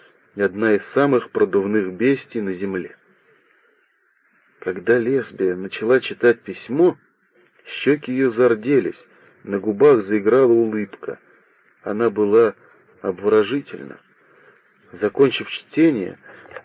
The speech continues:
она посмотрела на меня и с лёгкой тревогой спросила:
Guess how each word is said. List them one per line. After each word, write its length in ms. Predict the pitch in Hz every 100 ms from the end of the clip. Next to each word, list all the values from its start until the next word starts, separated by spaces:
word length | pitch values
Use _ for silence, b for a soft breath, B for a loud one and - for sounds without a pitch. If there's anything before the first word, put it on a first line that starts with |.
| -
она 240 | 101 113
посмотрела 680 | 113 - 117 110 113 135 113
на 140 | 107
меня 420 | 104 104 131 143 - B B -
и 80 | 104
с 120 | -
лёгкой 400 | 113 - - 101
тревогой 520 | 95 98 110 139 131
спросила: 680 | - - 139 - 117 92